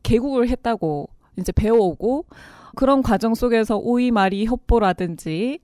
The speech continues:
창업 공신들도 등장을 했는데 사실은 고주몽이라는 인물이 해모수의 혈통이고 그리고 북부여를 이어서 또 고구려라고 국호를 개칭을 했다.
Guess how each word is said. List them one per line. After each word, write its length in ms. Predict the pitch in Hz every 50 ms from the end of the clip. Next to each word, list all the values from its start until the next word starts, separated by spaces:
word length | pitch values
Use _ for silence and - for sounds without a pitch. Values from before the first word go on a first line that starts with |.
| _ _
창업 380 | - - 277 262 262 262 254 -
공신들도 760 | - 214 196 196 - 226 214 214 202 185 175 165 175 165 165
등장을 420 | - 196 180 170 185 180 180 180
했는데 680 | 208 254 254 233 185 160 156 180 196 190 165 151 147 - - - - - - - - - - - -
사실은 640 | - 302 302 277 311 302 277 277 277 285 302 339 - _ _ - _ _ _ _ -
고주몽이라는 760 | - - 220 208 240 233 247 269 269 269 262 240 220 208 208
인물이 480 | 214 226 226 220 196 180 180 202 226 240
해모수의 680 | 269 277 269 277 269 262 - 214 202 190 190 190 208 214
혈통이고 840 | 262 294 294 - - - 269 254 202 160 - 156 160 190 262 311 _ _ _ _ -
그리고 360 | - 185 185 175 185 220 220
북부여를 600 | - - 226 - - 240 247 233 208 202 190 185
이어서 580 | 196 233 262 233 196 180 - 240 247 269 294 339 _ _ _ _ _ - - 220
또 80 | 202
고구려라고 840 | 196 - - 190 160 214 208 214 214 202 180 160 - - 220 262 302
국호를 420 | - - 190 - - 202 180 175
개칭을 420 | - - 190 - - 233 214 202 208
했다. 680 | 233 247 _ - 170 160 156 151 143 143 147 202 202